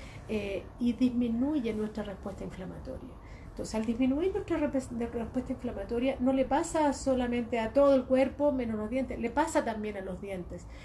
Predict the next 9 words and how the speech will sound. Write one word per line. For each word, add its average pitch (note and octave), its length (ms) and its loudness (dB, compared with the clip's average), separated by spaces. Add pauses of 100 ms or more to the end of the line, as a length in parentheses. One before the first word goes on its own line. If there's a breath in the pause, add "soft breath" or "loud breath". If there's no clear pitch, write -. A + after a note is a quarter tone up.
(360 loud breath)
Los A3+ 240 2
dientes D4 520 2
tienen A#3+ 420 2
un F#3+ 220 -6
nervio, F#3+ 460 4
es G#3+ 180 -4
decir, A3 340 -2
pulpa A3+ 420 -4
dentaria, G3+ 920 0